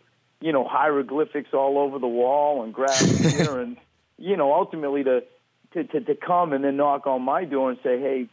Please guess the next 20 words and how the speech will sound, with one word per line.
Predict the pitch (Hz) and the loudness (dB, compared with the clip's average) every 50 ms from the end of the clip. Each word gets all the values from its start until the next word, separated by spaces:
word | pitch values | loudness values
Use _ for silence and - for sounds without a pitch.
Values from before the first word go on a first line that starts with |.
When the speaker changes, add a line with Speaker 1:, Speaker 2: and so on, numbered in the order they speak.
| _ | _
Speaker 1:
hey, | - 135 135 131 135 120 - | -8 -4 -4 -2 -4 -4 -6
Coach | - 151 143 143 139 - - | -2 0 0 0 -2 -4 -2
Brown, | 143 151 175 170 143 123 117 120 | 0 0 2 2 0 0 -2 -2
you | 123 123 | -2 -2
know, | 120 123 | 0 2
I | 127 135 135 _ - | 2 0 -2 _ -6
feel | 147 139 135 127 | -2 0 2 2
like | 131 127 123 - - | 2 2 0 -2 -6
we | 135 135 131 | -8 -4 -2
have | 135 127 117 | -2 -2 -2
a | 113 | -6
trade | - - - 135 135 139 123 | -8 -4 0 2 2 2 0
available | 113 113 127 139 170 180 165 127 123 123 - - | 0 2 2 2 2 2 -2 -2 -4 -8 -8 -8
to | - 127 123 | -6 -6 -6
us | 120 - - | -6 -6 -12
that's | 117 _ | -18 _
gonna | - 139 127 123 | -4 -2 0 0
move | 117 127 143 151 147 123 113 | 2 2 2 2 2 0 -2
the | - | -10
program | - - - 139 131 131 123 110 123 127 120 117 113 | -10 -2 0 2 2 2 2 0 0 2 2 2 0